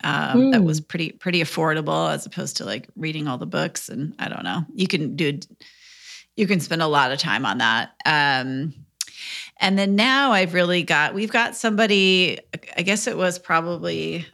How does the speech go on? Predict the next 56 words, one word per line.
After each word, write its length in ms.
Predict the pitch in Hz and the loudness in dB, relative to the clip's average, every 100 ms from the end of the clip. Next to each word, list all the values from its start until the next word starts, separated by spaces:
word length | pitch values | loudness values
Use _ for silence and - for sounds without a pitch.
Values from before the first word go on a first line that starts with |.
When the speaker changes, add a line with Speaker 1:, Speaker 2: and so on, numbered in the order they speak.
| - | -8
Speaker 1:
almost 500 | 262 330 - - - 170 | -4 -4 -4 -8 -10 -8
a 40 | |
year 140 | 165 | -6
and 80 | 185 | -4
a 60 | 165 | -2
half 240 | 180 220 | -2 -2
ago, 440 | 202 156 147 156 160 | -4 -2 0 0 -2
Jay 140 | 170 | 0
and 100 | 165 | 2
I 100 | 156 | 2
had 160 | 185 165 | 2 2
a 100 | 160 | 0
retreat, 500 | 147 151 190 165 - | -2 -2 0 0 0
and 160 | 170 | -2
we 140 | 170 165 | -2 -2
really 300 | 165 175 190 | 0 0 0
thought, 240 | 180 - | 0 0
like, 180 | - - | -2 -2
"What 120 | 220 | 0
are 100 | 277 | 0
the 100 | 294 | 0
things 300 | 277 220 208 | -2 0 0
that 160 | 185 170 | 0 0
I'm 160 | 165 | 0
doing 380 | 151 165 147 147 | 0 0 0 0
that 120 | 147 | 0
I 60 | 135 | 0
really, 600 | 139 147 156 151 147 - 233 - _ _ _ _ _ _ _ _ _ _ - | 0 0 0 0 -2 -6 -14 -20 _ _ _ _ _ _ _ _ _ _ -6
that 120 | 262 | -2
I, 160 | 285 - | -2 -2
that 160 | 233 240 | -2 0
I 100 | 220 | 2
do, 380 | 175 160 160 185 | 2 2 2 2
but 160 | 175 | 0
I 100 | 160 | 0
don't 220 | 160 170 160 | 0 -2 -2
really 220 | 165 160 | -2 -2
love 280 | 147 139 151 | 0 -2 -2
to 140 | 175 | -4
do?" 420 | 180 135 160 190 - - - - - - - | -2 0 0 -2 -6 -14 -14 -16 -18 -20 0
And 640 | 185 185 175 170 170 165 - | 2 2 2 0 -2 -4 -6
so 220 | - 190 | -4 -4
for 180 | 185 196 | -2 -2
me, 260 | 196 196 | 0 0
it 120 | 185 147 | 0 0
was 340 | 175 156 - | 0 -2 -8
really 300 | 165 170 156 | -4 -2 -4
compiling 600 | 143 - 170 160 170 185 | -6 -8 -4 -2 -2 -2
all 180 | - 175 | 0 0
the 80 | 202 | 0
stuff 300 | - 175 170 | 0 0 0
for 100 | 190 | 2
our 160 | 185 | 2
taxes. 920 | 202 151 127 - 143 135 160 196 - - | 2 2 0 -4 -6 -6 -6 -8 -10 -6
Um, 380 | - 151 143 127 | 0 2 2 6
Speaker 2:
Mm. 560 | 175 165 156 147 139 | 6 8 6 4 2